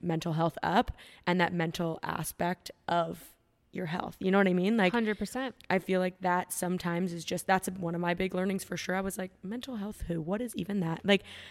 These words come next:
Speaker 1: I was definitely not emotionally intelligent enough to even understand what that was at the time. I just thought, like, "Health, physical. Okay. It means I need to look a certain way."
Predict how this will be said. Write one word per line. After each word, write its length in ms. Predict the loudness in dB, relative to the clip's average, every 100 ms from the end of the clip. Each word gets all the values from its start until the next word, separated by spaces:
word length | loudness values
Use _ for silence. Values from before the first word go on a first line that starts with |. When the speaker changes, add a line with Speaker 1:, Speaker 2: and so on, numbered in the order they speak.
| -10 4
Speaker 1:
I 100 | 6
was 180 | 6 4
definitely 380 | 2 2 -2
not 440 | 0 0 0 0 -2
emotionally 360 | 0 2 2 -2
intelligent 420 | 0 0 0 0
enough 240 | 0 -2
to 100 | -6
even 160 | -4 -2
understand 540 | -4 -4 -4 -4 -2
what 160 | -4 -4
that 180 | -4 -4
was 200 | -4 -4
at 80 |
the 60 | -8
time. 280 | -2 2 2
I 60 |
just 180 | 0 -4
thought, 140 | -6 -6
like, 140 | -8 _ _
"Health, 360 | -4 -4 -6 -16 _ -4
physical. 460 | -4 -2 -4 -6 -10 -4
Okay. 300 | -2 0 -4
It 440 | -6 -20 -20 -2
means 160 | 0 2
I 60 |
need 140 | 2 2
to 60 |
look 160 | -2 -2
a 40 |
certain 340 | -4 -4 -4 -8
way." 200 | -8